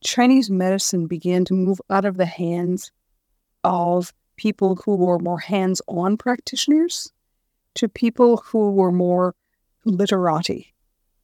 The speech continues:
So in Song Dynasty, a man by the name of Chu Xi, who was, um,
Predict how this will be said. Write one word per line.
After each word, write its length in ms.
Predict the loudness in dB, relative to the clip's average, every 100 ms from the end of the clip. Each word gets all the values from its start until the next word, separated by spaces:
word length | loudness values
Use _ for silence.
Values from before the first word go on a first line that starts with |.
| _
So 400 | -4 0 2 0
in 320 | 0 2 2
Song 320 | 0 2 2 2
Dynasty, 560 | 2 0 -2 -2 -2
a 40 | 0
man 280 | 0 0
by 140 | 0 0
the 120 | 0
name 220 | 0 0
of 180 | -2 -4
Chu 220 | -6 -4 -2
Xi, 460 | -2 -2 -2 -4 -8 _ _ _ _ _
who 220 | 2 2
was, 540 | 2 2 4 4 0 -6 _ _ _ _ _
um, 480 | -2 0 0 -2 -4